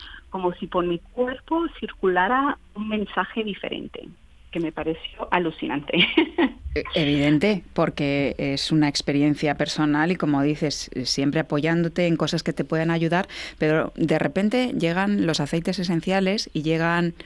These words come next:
Speaker 2: los aromas a tu vida, de repente tu casa se llena de esos aromas y lo que te aportan es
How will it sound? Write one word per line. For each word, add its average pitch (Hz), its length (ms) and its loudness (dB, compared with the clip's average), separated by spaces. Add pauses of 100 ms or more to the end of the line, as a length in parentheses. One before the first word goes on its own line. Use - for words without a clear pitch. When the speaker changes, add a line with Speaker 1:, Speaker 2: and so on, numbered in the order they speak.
(200)
Speaker 2:
los 147 180 0
aromas 165 460 4 (120)
a 143 100 -2
tu 147 160 0
vida, 175 380 2 (260)
de 160 140 4
repente 170 340 4
tu 160 120 0
casa 175 260 0
se 147 220 0
llena 156 360 2 (400)
de 147 260 2
esos 160 260 0
aromas 180 460 2 (180)
y 165 100 2
lo 151 160 2
que 160 100 0
te 143 120 0
aportan 170 500 2
es 262 300 0